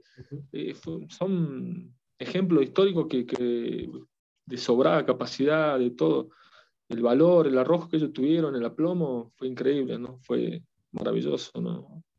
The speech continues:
Speaker 1: Yo te hago
Speaker 2: Y eso es lo que
Speaker 1: Ujú.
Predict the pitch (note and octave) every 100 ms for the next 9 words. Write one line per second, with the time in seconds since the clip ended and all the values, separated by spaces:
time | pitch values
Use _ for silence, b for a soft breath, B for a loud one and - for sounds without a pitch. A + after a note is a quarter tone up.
0 | _ _ _ _ - D#3 D#3 E3 C#3 C3
1 | B2+ C3+ C#3+ - - _ _ _ _ _
2 | - C#3 D3+ E3+